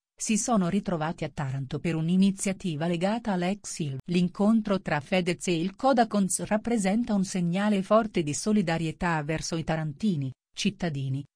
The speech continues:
lavoratori e bambini ricoverati nell'ospedale pediatrico,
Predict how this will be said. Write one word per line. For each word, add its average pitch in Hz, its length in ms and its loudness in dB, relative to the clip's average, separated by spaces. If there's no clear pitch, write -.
lavoratori 202 720 2
e 196 80 0
bambini 180 560 0
ricoverati 175 720 -2
nell'ospedale 160 840 -2
pediatrico, 160 760 0